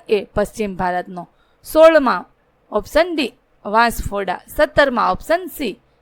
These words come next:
રાજીબાગની આસપાસ. અઢારમાં ઓપ્શન બી, મુંડા. ઓગણીસમાં ઓપ્શન સી, સંથાલ.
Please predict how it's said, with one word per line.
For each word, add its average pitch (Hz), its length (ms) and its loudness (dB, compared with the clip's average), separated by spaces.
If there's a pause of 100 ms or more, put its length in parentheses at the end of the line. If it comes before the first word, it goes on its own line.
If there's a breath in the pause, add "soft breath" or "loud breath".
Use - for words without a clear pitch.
(140)
રાજીબાગની 208 840 0
આસપાસ. 196 580 -6 (420)
અઢારમાં 262 520 2
ઓપ્શન 294 480 -6
બી, 226 280 -4
મુંડા. 202 420 -4 (720)
ઓગણીસમાં 339 640 0
ઓપ્શન 208 360 -4
સી, - 380 -8 (100)
સંથાલ. 226 580 0